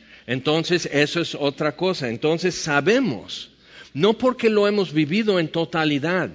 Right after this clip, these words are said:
es como José en Egipto, mas Dios estaba con José. Y Jacob está llegando a una conclusión sin toda la información. José no tenía toda la información tampoco,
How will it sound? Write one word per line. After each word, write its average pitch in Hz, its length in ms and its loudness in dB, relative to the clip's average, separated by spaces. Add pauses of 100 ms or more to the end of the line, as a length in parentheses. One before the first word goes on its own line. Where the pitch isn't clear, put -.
es 131 160 -6
como 175 260 2
José 143 360 -4
en 170 100 -2
Egipto, 139 460 -6 (220)
mas 143 380 0 (140)
Dios 185 380 2
estaba 165 400 -2
con 147 180 -4
José. 131 540 -8 (580)
Y 170 460 2 (100)
Jacob 156 760 2
está 160 480 0 (440)
llegando 180 540 2
a 247 60 4
una 220 220 2
conclusión 160 840 -2 (380)
sin 196 320 0
toda 180 300 2
la 143 140 2
información. 139 800 -2 (380)
José 220 440 4
no 302 160 0
tenía 143 400 2
toda 127 260 2
la 117 140 0
información 120 640 -2
tampoco, 175 540 -2